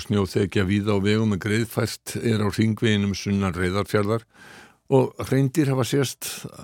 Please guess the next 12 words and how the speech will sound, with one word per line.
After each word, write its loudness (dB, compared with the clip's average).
við 2
veg 0
á -2
Fagradal. -2
Á -4
Suðausturlandi -4
er -6
hálka -4
milli -4
Víkur -4
og -4
Jökulsárlóns -2